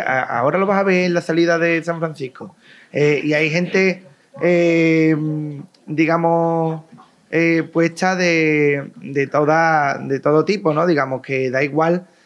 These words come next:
de si es costalero o no es costalero. Pero lo que yo me refiero es que, que, oye, mm, si hay más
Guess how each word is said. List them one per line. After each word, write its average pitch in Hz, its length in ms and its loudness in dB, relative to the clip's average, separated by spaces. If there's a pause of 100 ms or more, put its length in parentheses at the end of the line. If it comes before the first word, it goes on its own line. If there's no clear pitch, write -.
(120)
de 156 400 2
si - 180 -2
es 151 60 -4
costalero 170 640 0
o 151 180 2
no 151 160 0
es 156 300 -2
costalero. 143 480 -2 (920)
Pero 165 180 2
lo 165 100 2
que 156 140 -2
yo 160 80 2
me 185 100 0
refiero 208 520 0
es 196 380 0
que, 160 800 0
que, 139 140 -2
oye, 165 400 0
mm, 127 540 -8
si - 180 -6
hay 160 160 0
más 180 640 -2